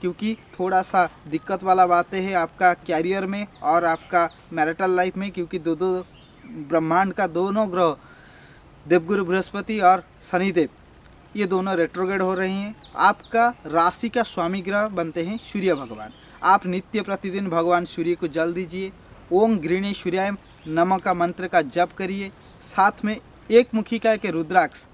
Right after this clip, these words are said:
आप गले में धारण करिए और आपका वर्ष और भी बेहतर बनेगा। और मेरा शुभकामना आपके साथ है और आपका इसी साल और भी गहराई से और अच्छे से और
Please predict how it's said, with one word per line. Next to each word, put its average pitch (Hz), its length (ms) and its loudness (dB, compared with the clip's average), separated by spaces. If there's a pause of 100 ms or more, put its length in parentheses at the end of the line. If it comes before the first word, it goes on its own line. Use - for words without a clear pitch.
आप 151 160 -8
गले 156 240 -2
में 170 160 -6
धारण 151 300 -4
करिए 190 340 -8 (280)
और 180 220 6 (340)
आपका 165 380 0
वर्ष 160 280 4 (360)
और 185 220 0
भी 180 160 -6
बेहतर 151 360 -2
बनेगा। 180 420 -6 (560)
और 208 220 4 (280)
मेरा 180 320 4
शुभकामना 185 540 0
आपके 175 300 -2
साथ 185 320 -2
है 202 120 -10 (320)
और 180 160 6
आपका 165 380 -2
इसी 175 260 -2
साल 185 360 4 (260)
और 208 300 6
भी 233 200 -4
गहराई 180 680 -2
से 220 240 -4 (120)
और 196 120 -2
अच्छे 208 400 0
से 185 200 -4 (380)
और 208 180 4